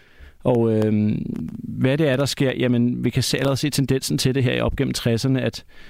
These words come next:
da han netop har fået den her store, øh, bevidsthed om sin egen karisma, så begynder han, den jo også at stige ham til hovedet på den måde, at han får sværere og sværere ved at tåle, at andre siger ham imod. Selvom han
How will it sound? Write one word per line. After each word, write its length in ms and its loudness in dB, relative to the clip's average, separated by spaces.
da 60 2
han 60 2
netop 200 2
har 80 0
fået 260 0
den 120 2
her 100 0
store, 580 0
øh, 440 2
bevidsthed 480 0
om 120 2
sin 140 2
egen 180 2
karisma, 480 0
så 120 -2
begynder 340 0
han, 220 2
den 140 2
jo 100 4
også 140 0
at 40 0
stige 220 0
ham 120 2
til 120 0
hovedet 320 2
på 80 2
den 160 0
måde, 220 2
at 60 0
han 120 0
får 140 0
sværere 300 2
og 60 0
sværere 280 0
ved 180 2
at 140 -4
tåle, 500 2
at 100 2
andre 260 2
siger 200 0
ham 120 4
imod. 220 2
Selvom 260 -2
han 220 0